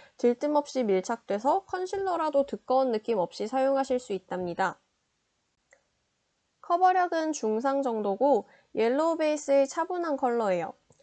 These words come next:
먼저 눈 밑과 넓은 부분의 붉은기는 브러쉬에 조금 묻혀 조금씩 발라줄게요.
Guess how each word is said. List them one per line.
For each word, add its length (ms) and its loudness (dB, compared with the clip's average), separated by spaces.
먼저 380 2
눈 260 0
밑과 500 2
넓은 420 4
부분의 460 2
붉은기는 800 0
브러쉬에 520 0
조금 340 -2
묻혀 400 0
조금씩 580 -4
발라줄게요. 760 -4